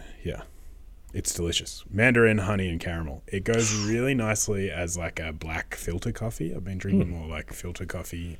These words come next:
Speaker 1: uh, in the mornings. So,
Speaker 2: Nice.
Speaker 1: yeah, real good like that, but also goes nicely with milk as well.
Speaker 2: Amazing. All right,
Speaker 1: Uh,
Speaker 2: we're ten minutes in. Let's talk about bench press.
Speaker 1: Uh, that seems like too early in the podcast to start talking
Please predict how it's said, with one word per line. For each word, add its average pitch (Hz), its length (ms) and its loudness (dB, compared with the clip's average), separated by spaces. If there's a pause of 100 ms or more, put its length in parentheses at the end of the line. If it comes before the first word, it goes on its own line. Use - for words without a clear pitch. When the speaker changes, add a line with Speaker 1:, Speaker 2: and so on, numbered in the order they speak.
Speaker 1:
uh, 82 540 -6
in 85 140 -6
the 82 80 -4
mornings. 101 500 -4
So, 85 360 -2
Speaker 2:
Nice. - 300 -2
Speaker 1:
yeah, 110 200 8
real 113 160 6
good 110 160 6
like 95 220 2
that, 87 280 -4
but 85 140 -4
also 85 260 -4
goes 80 240 -6
nicely 78 320 0
with - 140 -8
milk 73 220 -8
as - 140 -10
well. 78 160 -10 (600)
Speaker 2:
Amazing. 160 360 6 (1160)
All 120 80 12
right, 120 160 12
Speaker 1:
Uh, 80 80 0
Speaker 2:
we're 113 60 12
ten 143 240 10
minutes 123 240 10
in. 104 160 12
Let's 95 120 6
talk 98 200 8
about 85 160 8
bench 80 200 4
press. - 240 -6 (240)
Speaker 1:
Uh, 131 240 12
that 127 200 8
seems 151 560 8
like 107 420 4 (680)
too 113 240 6
early 87 280 2
in 80 100 -2
the 80 60 -6
podcast 78 460 -4
to 78 80 -6
start - 220 2
talking 110 320 10